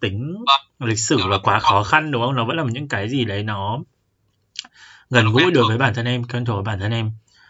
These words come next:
Speaker 1: Cái
Speaker 2: Vâng.
Speaker 1: câu này chắc là em đã nghe nhiều người hỏi rồi.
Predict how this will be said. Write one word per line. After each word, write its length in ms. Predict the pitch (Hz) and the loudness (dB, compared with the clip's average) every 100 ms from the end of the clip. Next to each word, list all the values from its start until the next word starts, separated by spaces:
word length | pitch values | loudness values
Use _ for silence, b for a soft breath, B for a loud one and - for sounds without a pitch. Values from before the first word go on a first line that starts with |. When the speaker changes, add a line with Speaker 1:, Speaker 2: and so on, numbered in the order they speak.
| B B B _ | B B B _
Speaker 1:
Cái 120 | - | -2
Speaker 2:
Vâng. 60 | 123 | 2
Speaker 1:
câu 140 | 170 | 4
này 220 | 165 131 110 | 6 4 4
chắc 160 | 180 | 2
là 100 | 196 | 2
em 260 | - 135 139 | 2 0 0
đã 100 | 160 | 0
nghe 340 | 160 151 143 | 0 2 2
nhiều 240 | 131 113 98 | 2 0 0
người 160 | 98 | -2
hỏi 300 | 98 117 85 | 0 0 0
rồi. 140 | 90 | -4